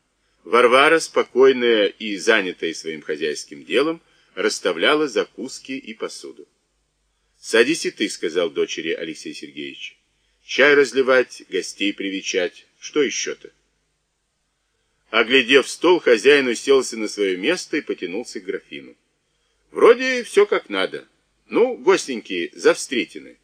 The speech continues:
Выпили по стаканчику домодельной анисовки. Выпили по-другому, взялись за капусту и холодец. Жевали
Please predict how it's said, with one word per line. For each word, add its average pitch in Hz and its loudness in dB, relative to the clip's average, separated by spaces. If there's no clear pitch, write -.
Выпили 170 2
по 147 0
стаканчику 139 0
домодельной 110 0
анисовки. 76 -12
Выпили 175 0
по-другому, 92 -4
взялись 117 -4
за 104 0
капусту 123 -6
и 120 -12
холодец. - -10
Жевали 101 2